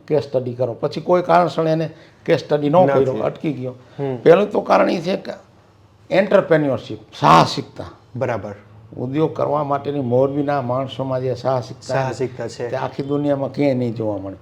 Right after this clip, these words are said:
Speaker 2: હમ, હમ.
Speaker 1: બીજું, અહીંયા જે એન્ટરપ્રેન્યોર છે, એની વચ્ચે ક્લોઝ કોઓપરેશન.
Speaker 2: ઓકે.
Speaker 1: કે જે તમને
Speaker 2: આત્મીય
Speaker 1: બીજે
Speaker 2: ભાવ.
Speaker 1: ક્યાંય નહીં જોવા મળે.
Speaker 2: સાચું.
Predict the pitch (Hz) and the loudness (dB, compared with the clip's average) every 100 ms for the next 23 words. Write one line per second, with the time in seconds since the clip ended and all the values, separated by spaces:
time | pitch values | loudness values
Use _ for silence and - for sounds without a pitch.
0 | - 143 131 143 - 202 202 - - - | -6 -4 0 0 0 -2 -6 -12 -8 -2
1 | 180 196 202 190 175 180 196 190 190 190 | 2 2 0 0 -2 -4 -6 -4 -4 -2
2 | 180 170 160 180 185 190 - - 165 180 | -2 -2 -4 -4 -8 -10 -12 2 8 10
3 | 190 147 - 147 135 117 113 - - - | 8 6 6 8 8 6 -8 -10 -16 -16
4 | - - 113 - 123 110 101 - - - | -18 -12 -12 -8 -6 -6 -8 -14 -20 -20
5 | - - - - 143 170 175 180 170 - | -20 -20 -8 0 4 4 2 0 2 2
6 | 180 160 180 185 165 139 135 120 117 104 | 2 0 2 2 2 2 2 2 -2 -8
7 | 95 - 123 110 | -10 -14 -12 -12